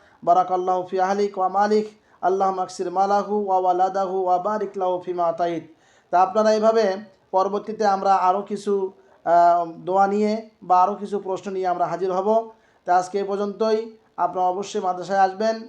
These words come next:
এবং দেখবেন আমাদের মাদ্রাসার বৈশিষ্ট্যবলী। আপনার জন্য দাওয়াত রইল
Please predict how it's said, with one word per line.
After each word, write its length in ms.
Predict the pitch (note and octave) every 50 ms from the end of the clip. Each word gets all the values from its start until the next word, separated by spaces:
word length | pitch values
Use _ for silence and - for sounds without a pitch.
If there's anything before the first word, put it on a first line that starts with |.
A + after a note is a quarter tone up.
| - -
এবং 360 | F3+ E3+ F3+ F3+ F3+ F3 E3
দেখবেন 480 | G#3+ G#3+ G#3+ G#3+ G#3 G#3 F#3 F#3 - -
আমাদের 320 | G3 F#3 F#3 F3+ F3+ F#3 F3+
মাদ্রাসার 400 | F3 F3 F3 E3 - F3+ E3+ E3
বৈশিষ্ট্যবলী। 800 | E3 E3 D#3 - F3+ - - F#3+ F3+ F#3+ G3 G3 G3+ G#3 G#3 - _ _ _ _ _
আপনার 240 | F3 F3+ F3+ F#3 F3+
জন্য 180 | F3+ F3+ F3 E3
দাওয়াত 340 | E3+ F3 F#3 F#3+ F#3+ F#3+
রইল 300 | G#3 G#3 G3+ G3+ G#3+ A3